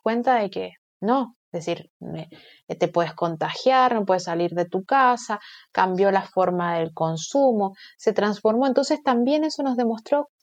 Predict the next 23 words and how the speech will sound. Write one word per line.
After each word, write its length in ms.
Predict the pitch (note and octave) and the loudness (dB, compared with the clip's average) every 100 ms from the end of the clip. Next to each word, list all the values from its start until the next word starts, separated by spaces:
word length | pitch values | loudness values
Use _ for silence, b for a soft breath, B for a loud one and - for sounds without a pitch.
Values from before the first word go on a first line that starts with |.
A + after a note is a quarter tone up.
| _ | _
lo 240 | - G#3 G#3 | 0 0 0
tan 280 | G#3+ A3 | 0 2
dependiente 880 | A#3+ C#4 A3 F#3 F3+ F3+ F#3 B3 D4+ _ | 2 0 0 0 0 -2 -2 -4 -4 _
que 280 | F3 E3 D#3 | 2 4 4
éramos 400 | D#3+ G3 B3 C4+ | 4 0 -2 -2
de 340 | F3+ F3 G#3+ A#3+ | 0 2 2 0
una 260 | F3 F3 F#3 | -2 -2 0
rutina, 640 | A3+ A#3 B3 F3+ E3 E3+ | 0 2 0 0 -2 -4
de 60 | E3 | -4
un 80 | D#3+ | -4
sistema 380 | E3 D#3+ E3 F#3 | -6 -6 -6 -4
de 80 | |
vida, 460 | G3+ G3+ F3+ F3 F3 | 0 0 0 0 0
y 100 | F#3 | -2
que 160 | F3+ E3+ | -2 0
creíamos 480 | E3+ E3 G3 G3+ F#3+ | 2 4 2 0 -2
que 120 | E3+ | -2
era 80 | D#3 | 0
imposible 720 | D#3 D3 G3 - E3+ G3+ A#3+ | -2 -4 -4 0 2 4 2
de 100 | B3 | 2
cambiar, 460 | B3+ B3+ C#4+ F4+ G4+ _ _ B B B - | 0 0 2 0 -2 _ _ B B B -12
y 100 | - | -6
no, 340 | D4+ A4+ E4+ | -2 0 -2